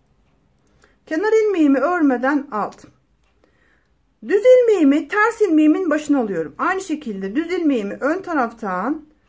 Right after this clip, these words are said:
ters ilmeğimin başına geçiriyorum. Ve düz olarak örüyorum.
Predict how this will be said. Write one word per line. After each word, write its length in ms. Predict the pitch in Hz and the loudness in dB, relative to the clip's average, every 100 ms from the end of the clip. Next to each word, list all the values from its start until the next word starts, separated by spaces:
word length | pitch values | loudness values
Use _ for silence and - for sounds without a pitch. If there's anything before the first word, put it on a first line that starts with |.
| _ | _
ters 320 | - 349 427 | -4 -4 -2
ilmeğimin 800 | 466 415 349 285 220 214 285 - _ _ _ _ | -2 -2 0 0 -2 -4 -4 -6 _ _ _ _
başına 360 | 247 262 330 | -6 -4 -4
geçiriyorum. 560 | 311 233 220 165 151 - _ _ _ _ - | -4 -4 -10 -12 -12 -14 _ _ _ _ -14
Ve 300 | 226 349 427 - _ _ - | -6 -6 -6 -10 _ _ -8
düz 160 | 302 | -6
olarak 460 | 330 302 277 294 294 | -4 -2 0 -2 -6
örüyorum. 440 | 226 226 180 151 | -6 -4 -6 -8